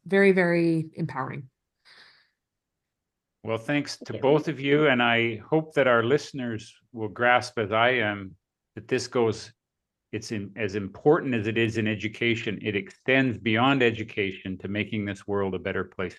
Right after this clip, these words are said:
Speaker 2: to live in. And, and, uh, may
Speaker 1: Mm-hmm.
Speaker 2: we all be a little bit more graceful with each other. May we all be a little more kind and real. And may we all look within to find our light.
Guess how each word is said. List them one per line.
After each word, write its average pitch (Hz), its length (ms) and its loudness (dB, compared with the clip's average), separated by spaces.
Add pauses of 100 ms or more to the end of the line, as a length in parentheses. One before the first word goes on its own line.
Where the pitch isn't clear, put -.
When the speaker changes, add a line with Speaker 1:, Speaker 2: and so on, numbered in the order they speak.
Speaker 2:
to 95 80 -8
live 92 220 -8
in. 92 180 -4
And, 90 180 -10 (720)
and, 95 320 -4
uh, 92 300 2
may 107 160 0
Speaker 1:
Mm-hmm. 104 80 2
Speaker 2:
we 110 120 4
all 135 240 8
be 120 440 4 (140)
a 107 60 -8
little 123 220 6
bit 143 220 8
more 127 220 4
graceful 117 520 4
with 120 200 0
each 120 200 -4
other. 120 280 2
May 101 200 -2
we 92 240 -4 (180)
all 120 200 8
be 120 160 6
a 113 60 6
little 107 200 2
more 101 200 0
kind 135 520 2
and 98 160 0
real. 117 440 4 (720)
And 101 400 -2
may 107 220 2
we 104 280 -2
all 113 500 4 (160)
look 110 360 -2
within 95 640 0
to 95 80 -8
find 95 560 -2
our 92 440 0
light. 92 360 -8